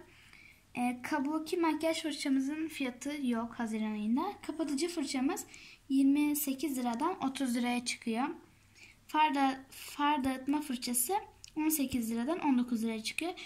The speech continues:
Şu an pek bir artış göremediniz ama şimdi burada, e, büyük artışlar burada. Fondöten fırçası yirmi sekiz liradan kırk liraya çıkıyor. Kesik uçlu allık fırçamız yirmi beş lira, fiyatı değişmiyor. Çift taraflı pudra ve allık fırçası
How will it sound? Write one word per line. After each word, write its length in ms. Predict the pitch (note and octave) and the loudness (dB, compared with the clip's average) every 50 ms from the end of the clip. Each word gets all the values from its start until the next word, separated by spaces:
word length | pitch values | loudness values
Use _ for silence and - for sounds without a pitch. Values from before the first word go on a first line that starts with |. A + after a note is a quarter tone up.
| - - - | -16 -14 -8
Şu 160 | - - F#4 F#4 | -2 4 4 4
an 80 | F4+ | 6
pek 300 | F#4 G4 F#4+ G4 - - | 4 2 0 0 -4 -2
bir 60 | F#4+ G4 - - | 0 2 4 4
artış 320 | E4+ E4 E4 - E4+ - | 4 2 0 -4 -6 -4
göremediniz 600 | - E4 D#4+ F4 F4 D#4+ C4+ A#3 C4 D4 F4 F#4 | 0 2 2 2 2 2 0 0 0 -2 -2 0
ama 280 | G4 - - D#4+ F4 F#4 | 0 2 2 2 0 0
şimdi 320 | F4+ - C#4 C#4+ D#4 C#4 | 0 2 2 2 2 2
burada, 360 | C4 C4+ C4+ A#3+ D4+ E4+ E4+ E4 - - - | 0 0 0 0 -2 -4 -4 -6 -12 -16 -16
e, 480 | - - - - A3+ A3+ A3+ A#3 A3 | -16 -14 -8 -4 -2 -2 0 0 0
büyük 240 | A3+ C4+ C4+ C4+ - | 2 2 2 2 2
artışlar 500 | B3+ A#3+ A#3 - - - E4 E4 C#4+ A#3+ | 0 -2 -2 -4 -4 -2 0 0 0 0
burada. 280 | A#3 A3+ G#3+ B3 C#4+ F4 E4 - - - - - - - - - | -2 -2 0 0 -2 -2 -4 -10 -14 -14 -12 -12 -14 -14 -16 -16
Fondöten 580 | - - C#4+ C#4+ C4+ C4+ C#4+ C#4 F#4+ G#4 A4+ | -4 0 4 6 6 6 4 4 2 2 2
fırçası 540 | A4+ - A4 - - - F4 E4+ F4 - G4+ A4 B4 - - - - - - - | 0 -2 -6 -6 -4 -4 -4 -4 -2 -4 -4 -4 -6 -8 -12 -20 -20 -20 -4 0
yirmi 240 | C4+ C4+ C#4 C#4+ D4 | 4 4 6 4 4
sekiz 460 | D4 D#4+ D#4+ D#4 - F#4+ G4+ F#4+ F4 | 2 0 0 0 0 0 0 0 0
liradan 380 | F4+ E4+ D#4 C#4+ F4+ G4 G#4 F#4 | 0 0 2 2 2 0 0 -2
kırk 380 | - - D#4 D#4 D#4 D#4 - | 0 2 2 2 2 2 -2
liraya 320 | C4+ B3 B3+ B3+ B3 B3 B3 | -2 0 2 0 0 0 0
çıkıyor. 460 | - - - - A#3+ A3 G#3 G#3+ A#3+ C#4+ D4 - - - - - - - | -2 -4 -2 -2 -2 0 0 -2 -2 -4 -6 -12 -18 -20 -20 -20 -20 -8
Kesik 340 | - - C#4+ C#4+ - F#4+ G4+ | -4 -2 -2 0 0 0 0
uçlu 260 | F#4+ F#4+ - - F#4+ | -2 -2 -2 -4 -2
allık 360 | - - D4 D4 D4+ E4 E4+ - | 0 0 0 0 0 -2 -2 -2
fırçamız 600 | - E4 C#4 - C4+ C4 C#4+ F4 G4+ G4 D4 C4+ | -2 -2 0 0 0 0 0 0 0 2 4 4
yirmi 260 | C4+ C4 C4 B3+ A#3 | 4 4 4 2 2
beş 260 | B3+ C4 B3+ - - | 2 2 2 2 0
lira, 140 | - A3 G#3+ | 0 -4 -4
fiyatı 340 | G#3+ - B3 A#3 G3+ G3+ G3+ | -2 -2 -2 -2 -2 -2 -2
değişmiyor. 480 | A3+ B3 C4 C4+ C4+ - C#4 D4 D4 D4+ - - - - - - - - _ | -2 -2 -2 -2 0 0 2 2 0 -2 -4 -10 -12 -14 -14 -16 -18 -8 _
Çift 240 | - F#4+ F#4+ - - | 0 0 0 2 4
taraflı 440 | E4 C#4 C4 C4 C4+ E4+ F4 - | 6 6 6 4 2 -4 -8 -8
pudra 380 | - - D#4 B3+ B3 C#4 D#4+ E4 | -4 -4 -4 -2 0 0 2 0
ve 160 | F4 - - | 0 -2 0
allık 360 | - C4 C4 C4+ C#4+ D4+ D#4 | 0 0 2 2 0 0 -2
fırçası 520 | - C4+ C4 B3+ - B3+ A#3 - - F4+ | -4 -6 -4 -4 -4 -4 -2 -2 -2 -2